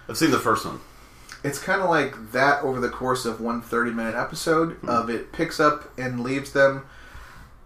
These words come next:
Speaker 2: at different points in their life, and they kind of touch back and forth, and, uh,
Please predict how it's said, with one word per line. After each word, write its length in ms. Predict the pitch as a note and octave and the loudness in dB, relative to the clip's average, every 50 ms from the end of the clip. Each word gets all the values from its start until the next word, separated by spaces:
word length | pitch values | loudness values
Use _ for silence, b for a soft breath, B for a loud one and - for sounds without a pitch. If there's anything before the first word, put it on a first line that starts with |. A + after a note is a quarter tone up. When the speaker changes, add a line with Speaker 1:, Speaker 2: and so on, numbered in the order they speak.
| - - - - - - - - - | -20 -20 -20 -20 -20 -20 -10 -4 -2
Speaker 2:
at 140 | A#2+ B2 B2+ | -2 0 2
different 280 | C#3+ D3 D3+ C3+ - | 0 0 0 -2 -4
points 320 | - - C3+ C3+ C3 - - | -4 -6 -6 -4 -6 -6 -4
in 60 | D#3 | -4
their 80 | C#3+ C3+ | -2 0
life, 440 | D3 D3 D#3 D#3+ - - - - - | 0 0 0 -2 -4 -8 -14 -16 -14
and 120 | - A#2 A#2+ | -8 -4 -4
they 80 | A#2+ | -4
kind 200 | - - B2 A#2+ A#2 A2+ | -2 0 0 0 0 -2
of 160 | A2 - - - | -4 -6 -12 -8
touch 300 | - - C3+ B2+ - - | -2 0 0 0 0 0
back 240 | - B2 A#2+ A#2+ - | 0 2 2 2 0
and 120 | - A2+ - | -2 -8 -8
forth, 520 | - B2+ B2+ B2+ C3+ G2+ - - - - - - - - - - | -6 -2 0 2 2 0 0 -4 -14 -18 -20 -20 -20 -20 -16 -10
and, 440 | - A#2 A2+ A2+ A2 A2 A2+ A2+ A2 | -8 -4 -2 -2 -2 -2 -2 -2 -2
uh, 380 | A2 G#2+ G#2+ G#2+ G#2+ G#2 G#2+ | -2 -2 -2 -2 -4 -4 -6